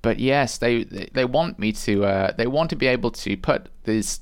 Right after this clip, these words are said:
twelve million five hundred thousand dollars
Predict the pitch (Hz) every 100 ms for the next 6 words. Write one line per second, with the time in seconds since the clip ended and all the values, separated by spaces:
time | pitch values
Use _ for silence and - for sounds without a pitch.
0 | - - 196 180 - 120 131 127 98 90
1 | - - - - 160 165 143 - 190 233
2 | 160 - - 110 104 95 90 92 90